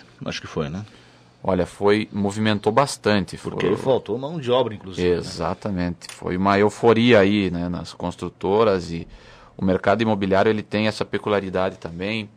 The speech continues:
Speaker 2: por isso que é um dos pilares da economia do Brasil, porque quando o mercado imobiliário vai bem, o restante da, da economia vai bem também, porque é, é um mercado que ele emprega muito.
Speaker 1: Uhum.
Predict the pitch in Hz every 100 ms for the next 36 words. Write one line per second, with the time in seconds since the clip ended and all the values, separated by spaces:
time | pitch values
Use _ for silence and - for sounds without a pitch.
0 | _ 95 107 - - 107 107 - - 92
1 | 95 110 95 90 - 90 87 92 92 90
2 | 90 85 110 120 - - - - - _
3 | _ - - - 151 180 156 127 110 117
4 | 107 104 95 92 95 101 95 87 98 113
5 | 107 - 117 107 98 87 87 92 101 92
6 | 98 95 92 98 104 101 113 107 - 95
7 | - - - - 98 110 107 - 110 123
8 | 117 113 107 110 120 131 101 90 98 87
9 | 82 - 92 82 85